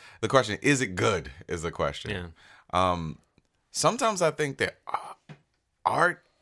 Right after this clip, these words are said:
Speaker 1: ex-, art and the experience kinda trumps that in a way.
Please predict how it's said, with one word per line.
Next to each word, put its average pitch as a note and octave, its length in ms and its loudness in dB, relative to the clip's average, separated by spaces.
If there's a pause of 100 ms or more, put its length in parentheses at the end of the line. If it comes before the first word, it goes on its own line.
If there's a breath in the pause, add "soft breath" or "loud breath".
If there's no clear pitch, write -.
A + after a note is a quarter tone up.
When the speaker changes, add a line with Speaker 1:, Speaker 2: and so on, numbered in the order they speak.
(160)
Speaker 1:
ex-, - 240 -4 (440)
art C#3 340 0
and A2 160 -2
the G2+ 80 0
experience A2+ 920 -4 (400 soft breath)
kinda A2+ 260 0
trumps - 440 -2
that D2+ 300 -6
in D2+ 120 -10
a D2 60 -6
way. C#2+ 240 -10